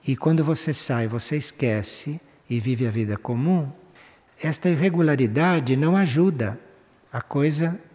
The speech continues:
a se implantar. Então você teria que estar aqui, sabendo onde está e sabendo o que você veio fazer. E quando se afasta fisicamente, não tirar isso da consciência.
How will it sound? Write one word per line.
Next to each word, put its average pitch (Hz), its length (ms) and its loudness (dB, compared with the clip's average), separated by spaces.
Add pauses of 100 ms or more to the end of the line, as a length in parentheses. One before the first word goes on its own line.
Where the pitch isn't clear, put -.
a 120 100 -6
se - 200 -2
implantar. 156 680 -2 (1200)
Então 196 260 6
você 247 280 6
teria 156 440 6
que 113 520 0
estar 120 340 -2
aqui, 190 560 -2 (480)
sabendo 135 720 2
onde 127 160 2
está 185 560 0 (140)
e 165 80 -6
sabendo 160 580 2
o 190 40 -2
que 208 120 -4
você 196 240 -2
veio 185 240 2
fazer. 127 480 -2 (1080)
E 160 100 0
quando 226 380 4
se - 140 -2
afasta 131 600 0
fisicamente, 139 1120 -2 (600)
não 175 300 4
tirar 208 440 2
isso 208 180 -2
da 208 100 0
consciência. 160 880 -2